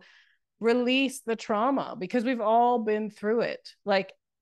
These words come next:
no one can say they went through this time and didn't have some form of trauma happen to them, whether it was a slowdown in business, a loss of a family member,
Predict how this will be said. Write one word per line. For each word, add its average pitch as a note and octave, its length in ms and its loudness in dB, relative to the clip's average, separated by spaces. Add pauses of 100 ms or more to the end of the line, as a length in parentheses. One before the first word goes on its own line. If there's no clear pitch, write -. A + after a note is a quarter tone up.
(100)
no B3 200 0
one C#4+ 200 2
can C#4 180 -4
say C4+ 220 0
they A3+ 160 0
went G#3 240 -4
through A#3 140 -4
this G3 160 -6
time G3 360 -2
and F#3+ 140 -6
didn't G#3 240 -2
have G3 240 -4
some A#3+ 300 -2
form G#3 260 -4
of F3 120 -10
trauma G3 380 -4
happen F3+ 420 -4
to E3+ 120 -6
them, D3+ 220 -4
whether G3+ 360 -2
it G3 40 -8
was F#3+ 120 -10
a F#3 40 -8
slowdown G3 580 -2
in G3 140 -6
business, F3+ 500 -6
a G3+ 80 -2
loss F#3+ 380 0
of G3 100 -4
a G#3 80 0
family F#3 460 -4
member, D#3+ 340 -6